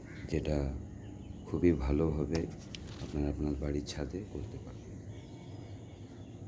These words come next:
তো বন্ধুরা, ভালো থাকবেন, সুস্থ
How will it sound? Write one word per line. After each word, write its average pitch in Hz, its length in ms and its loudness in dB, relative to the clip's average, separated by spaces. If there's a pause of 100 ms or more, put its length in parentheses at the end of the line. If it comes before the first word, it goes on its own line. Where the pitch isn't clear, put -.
তো - 40 -8 (100)
বন্ধুরা, 87 400 12 (680)
ভালো 82 180 12 (100)
থাকবেন, 85 360 12 (340)
সুস্থ - 240 6